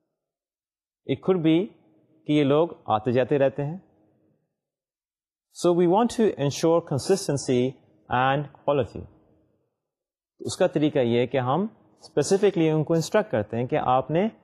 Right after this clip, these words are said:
صرف اس طریقے سے کام کرنا ہے۔ مثلاً، آپ نے ایک بٹن بنایا اور بٹن آپ کی اسکرین کے اوپر ہے۔ اب یہ بٹن، اس کی کیریکٹرسٹکس کیا ہونی چاہیے؟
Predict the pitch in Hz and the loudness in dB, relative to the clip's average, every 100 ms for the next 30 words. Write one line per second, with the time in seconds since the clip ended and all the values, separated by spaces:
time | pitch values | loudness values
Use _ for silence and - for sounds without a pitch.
0 | _ _ - 196 - - 165 - 156 143 | _ _ -2 -2 -4 -4 -2 -2 -2 0
1 | 147 180 - 110 104 120 - 92 80 90 | 0 -2 0 -2 -2 -6 -8 -8 -8 -12
2 | - _ _ _ _ _ _ _ _ _ | -20 _ _ _ _ _ _ _ _ _
3 | _ _ _ _ _ _ _ _ _ 104 | _ _ _ _ _ _ _ _ _ -6
4 | 110 - 117 170 - _ _ _ _ _ | -6 -2 -4 -4 -10 _ _ _ _ _
5 | _ _ _ _ _ _ - 131 139 156 | _ _ _ _ _ _ 0 0 2 -2
6 | 156 - 147 151 120 113 135 139 104 85 | -2 0 -2 -2 -4 -2 -2 -2 -4 -6
7 | - - _ _ _ _ _ _ _ _ | -10 -16 _ _ _ _ _ _ _ _
8 | _ _ _ _ _ - 110 135 170 156 | _ _ _ _ _ -4 -2 0 0 0
9 | 139 147 - 123 113 110 110 107 98 110 | -2 -4 -4 -2 -2 -2 -4 -4 -6 -10
10 | _ _ _ _ _ _ _ _ _ _ | _ _ _ _ _ _ _ _ _ _
11 | _ _ _ _ _ 143 156 185 120 135 | _ _ _ _ _ -2 2 0 2 0
12 | 147 180 - _ _ _ _ _ - - | 0 -2 -6 _ _ _ _ _ -10 -4
13 | 180 160 143 139 135 139 175 - - 143 | -2 2 0 0 -4 0 -4 -4 -2 0
14 | 156 160 156 160 160 | 2 0 0 0 0